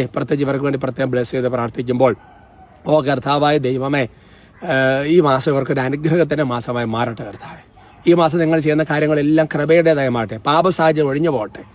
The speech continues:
നോമ്പ് നന്നായി എടുത്ത് ഈശോയെ സ്വീകരിക്കാൻ പ്രാർത്ഥിച്ചൊരുങ്ങാൻ ഒരു പ്രത്യേക അഭിഷേകം നിങ്ങൾ ഉണ്ടാകട്ടെ എന്ന് അനുഗ്രഹിക്കുന്നു.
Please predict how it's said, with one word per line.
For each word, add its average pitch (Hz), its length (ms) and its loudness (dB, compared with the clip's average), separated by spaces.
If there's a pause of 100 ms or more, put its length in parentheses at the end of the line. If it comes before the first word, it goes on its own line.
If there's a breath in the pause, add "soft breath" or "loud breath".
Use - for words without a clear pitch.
(380 loud breath)
നോമ്പ് 147 280 4
നന്നായി 156 520 2
എടുത്ത് 131 340 0 (300)
ഈശോയെ 170 260 2
സ്വീകരിക്കാൻ 156 420 -2
പ്രാർത്ഥിച്ചൊരുങ്ങാൻ 147 760 -2
ഒരു 135 120 -4
പ്രത്യേക 135 260 -4
അഭിഷേകം 131 360 -4
നിങ്ങൾ 120 200 -6
ഉണ്ടാകട്ടെ 127 420 -4
എന്ന് 113 120 -8
അനുഗ്രഹിക്കുന്നു. 107 480 -14